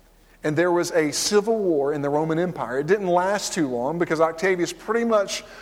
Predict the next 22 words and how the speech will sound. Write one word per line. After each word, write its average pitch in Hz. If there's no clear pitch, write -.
right 156
away 160
defeated 156
Mark 160
Antony. 143
In 180
fact, 180
Mark 185
Antony 196
and 165
Cleopatra 190
ended 196
up 160
cutting 196
their 240
losses 160
and 160
heading 185
back 165
to 165
Alexandria, 147
Egypt. 160